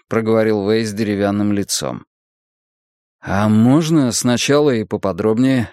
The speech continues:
осведомился Ван. «Хорошо.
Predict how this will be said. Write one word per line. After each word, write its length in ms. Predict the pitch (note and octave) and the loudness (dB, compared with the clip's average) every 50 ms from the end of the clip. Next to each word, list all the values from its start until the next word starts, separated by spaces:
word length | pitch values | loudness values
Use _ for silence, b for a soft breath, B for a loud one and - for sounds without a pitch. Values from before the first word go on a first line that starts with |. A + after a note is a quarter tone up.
| - | -10
осведомился 680 | - G2+ F#2+ A2+ A#2+ A#2+ A2 A#2+ A#2 A2+ G#2+ - A2 A2 | -10 -8 -4 -2 -2 0 2 2 0 0 0 -2 -2 -2
Ван. 280 | A2 G#2+ G#2 G2 - _ _ _ _ _ _ _ _ _ _ _ _ _ _ _ _ _ _ _ _ | 0 0 -2 -4 -8 _ _ _ _ _ _ _ _ _ _ _ _ _ _ _ _ _ _ _ _
«Хорошо. 680 | _ F2+ G2 A2+ B2 - - - B2 A#2 A#2+ C3+ | _ -4 -2 -2 -2 -2 -4 -2 -2 -2 -2 -2